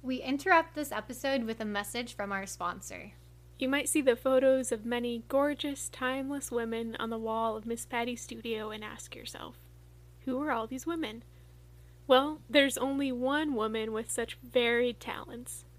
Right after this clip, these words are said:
Speaker 2: Miss Patty herself. She has performed countless roles, and she's graced such a small town as Stars Hollow with her cosmopolitan flair for drama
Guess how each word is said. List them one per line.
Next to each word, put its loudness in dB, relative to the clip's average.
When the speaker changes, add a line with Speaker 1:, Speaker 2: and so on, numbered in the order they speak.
Speaker 2:
Miss 0
Patty 0
herself. -4
She 4
has 2
performed 0
countless -2
roles, 0
and -6
she's -8
graced 0
such -2
a -4
small -2
town -6
as -10
Stars 0
Hollow -6
with -6
her 2
cosmopolitan 0
flair -10
for -14
drama -2